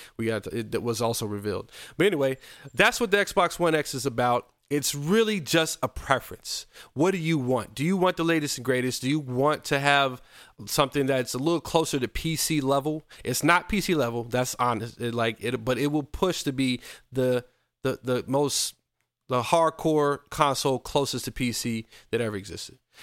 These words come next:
Uh, but moving on, uh, a lot of other games were revealed. Uh, the next big one, which supposedly is the most viewed E three game trailer on YouTube, uh, during the week, was Star Wars Battlefront two.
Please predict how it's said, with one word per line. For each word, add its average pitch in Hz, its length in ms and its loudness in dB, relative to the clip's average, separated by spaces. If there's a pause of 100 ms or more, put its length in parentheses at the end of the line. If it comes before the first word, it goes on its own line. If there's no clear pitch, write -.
(220)
Uh, 120 180 4
but 127 140 0
moving 202 300 2
on, 135 300 2 (800)
uh, 135 260 4
a 135 60 4
lot 170 180 6
of 170 80 -2
other 170 140 4
games 151 340 2
were 147 60 2
revealed. 131 580 0 (300)
Uh, 123 240 2
the 127 160 0
next 151 300 0
big 143 280 0
one, 139 360 0
which 127 160 -4
supposedly 131 960 0
is 127 180 0
the 123 80 0
most 135 300 0 (160)
viewed 147 640 0 (360)
E 151 160 0
three 147 340 -2
game 139 560 2 (100)
trailer 139 480 2
on 120 200 0
YouTube, 127 680 0
uh, 117 160 0
during 131 380 2
the 120 80 -4
week, 120 320 -4
was 113 100 -2
Star 123 300 2
Wars 120 380 0
Battlefront 113 580 -2
two. 82 220 -8